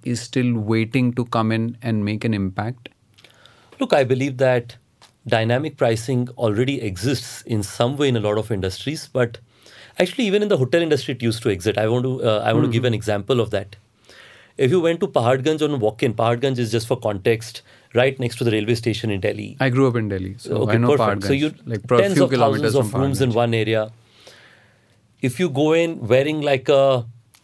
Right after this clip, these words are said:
Speaker 2: t-shirt and shorts, you get a price of twelve hundred.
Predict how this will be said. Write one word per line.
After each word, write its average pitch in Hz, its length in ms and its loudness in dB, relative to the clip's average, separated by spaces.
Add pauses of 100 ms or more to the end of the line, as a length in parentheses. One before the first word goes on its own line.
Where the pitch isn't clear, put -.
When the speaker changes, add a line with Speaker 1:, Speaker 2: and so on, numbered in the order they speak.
(160)
Speaker 2:
t-shirt 139 640 2
and 123 240 0
shorts, - 680 -4 (580)
you 135 140 0
get 139 120 4
a 135 60 2
price 131 300 2
of 120 140 -2
twelve 127 200 0
hundred. 131 440 -2